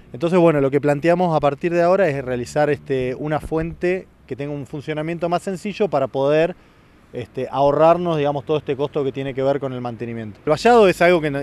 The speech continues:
que, que está planteado en el pliego de la obra por, por dos cosas. Una, este, por una cuestión de seguridad, ya que va a haber máquinas trabajando, va a haber, este, personal realizando diferentes trabajos con, con diferentes herramientas, entonces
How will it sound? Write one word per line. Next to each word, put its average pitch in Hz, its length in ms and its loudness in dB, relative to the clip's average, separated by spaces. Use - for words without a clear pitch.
que, 123 220 -4
que 123 100 -12
está 165 160 2
planteado 165 460 4
en 165 60 0
el 151 100 2
pliego 170 300 6
de 165 60 6
la 160 120 8
obra 196 240 10
por, 135 320 0
por 147 160 2
dos 170 140 4
cosas. 135 340 -2
Una, 185 420 4
este, 131 640 0
por 143 140 -2
una 160 140 2
cuestión 165 280 0
de 160 80 0
seguridad, 165 640 6
ya 156 160 2
que 143 180 2
va 135 280 -4
a - 40 4
haber 147 180 2
máquinas 147 340 -4
trabajando, 143 880 6
va 135 100 4
a 135 40 4
haber, 135 260 2
este, 117 240 -6
personal 139 480 0
realizando 143 480 -2
diferentes 139 480 -2
trabajos 139 560 4
con, 113 420 -8
con 123 160 -6
diferentes 143 420 -2
herramientas, 147 520 0
entonces 143 420 -2